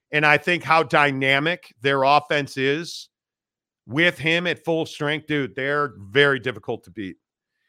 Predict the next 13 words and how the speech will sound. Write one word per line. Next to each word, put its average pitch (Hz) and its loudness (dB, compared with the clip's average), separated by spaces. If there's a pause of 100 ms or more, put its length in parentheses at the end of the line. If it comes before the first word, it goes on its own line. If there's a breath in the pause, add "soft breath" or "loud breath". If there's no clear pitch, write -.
(140)
And 135 2
I 151 4
think, 165 -4 (220)
I 143 4
think 170 -4
if 147 2
I 151 4
had 160 2
to 143 0
rank 143 -4
'em, 180 -4
Quinn 160 -4
one, 143 -4